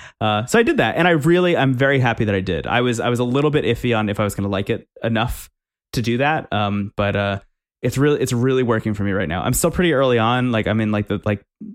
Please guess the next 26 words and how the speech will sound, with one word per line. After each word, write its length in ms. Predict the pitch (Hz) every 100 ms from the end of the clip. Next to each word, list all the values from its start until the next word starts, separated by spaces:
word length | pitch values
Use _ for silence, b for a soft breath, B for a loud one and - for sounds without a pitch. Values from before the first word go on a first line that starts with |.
| -
I 140 | - 113
would 100 | 110
say 120 | 110
four 200 | - 107
to 60 |
five 260 | 101 98 117
hour 160 | 202 208
mark 300 | 240 240 -
at 60 | 185
this 140 | 208
point. 320 | - 247 240 _ _ _ _
Um, 420 | - 117 113 107 107 _ _ _ _ _ _ -
but 260 | 139 110 -
it's 380 | 240 254 - - _ _
very 460 | 117 120 151 147 135
rich. 400 | 110 104 - -
It's 120 | -
a 40 | 131
very 280 | 113 147 147
rich 360 | 117 127 -
story. 520 | - 127 120 120 113
It's 240 | 113 120 117
very 260 | 117 143
silly. 380 | 139 139 123 131
It's, 120 | 127
like, 160 | 135 123